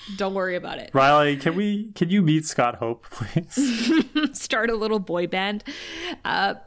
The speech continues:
Speaker 1: Buffy is telling the Scoobies at the magic shop about her mom, and she wants to find a potion or a spell.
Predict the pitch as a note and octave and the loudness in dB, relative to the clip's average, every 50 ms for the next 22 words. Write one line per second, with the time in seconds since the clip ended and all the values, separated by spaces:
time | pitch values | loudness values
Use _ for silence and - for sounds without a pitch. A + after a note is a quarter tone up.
0 | - - - A#3+ G#3+ G#3+ C4 C4 C#4+ C#4 - C4+ C4 B3 B3 C4 C4+ D4 B3+ A3+ | -12 -4 -2 -2 0 2 2 0 0 0 -4 -6 -4 -2 -2 -2 -2 -2 0 0
1 | A#3 A3+ A3+ A3+ - - G#3 G3+ F#3 G3 G3 F#3+ F#3+ E3+ F#3 F#3 F3 E3+ F3 E3+ | 2 2 0 -2 -2 -2 -2 -2 0 0 -2 -2 -2 -2 -2 -2 -2 -2 -2 -4
2 | F3+ - - E3+ E3+ F3 E3 E3 D#3+ D#3+ F3 F3+ F3+ F#3 G3 G3+ G3 F#3+ F#3+ F#3 | -4 -4 -4 -4 -4 -4 -4 -4 -4 -4 -2 -2 -2 0 0 0 0 0 0 0
3 | F#3 F#3 F3+ F#3 F#3 - - F3+ E3+ F3 E3+ D#3+ - F3+ E3+ F#3 E3 D#3 - - | -2 -2 -2 -4 -4 -4 -4 -4 -4 -4 -6 -6 -8 -6 -6 -4 -4 -4 -6 -6
4 | - F#3+ F#3+ F3+ - F#3+ E3+ E3+ D#3+ E3 - - - B3 A#3 A3+ A3 G#3+ G#3+ G#3+ | -4 -4 -2 -2 -4 -4 -4 -4 -6 -6 -8 -8 -4 -2 0 0 2 2 0 0
5 | A3 G#3+ | -2 -4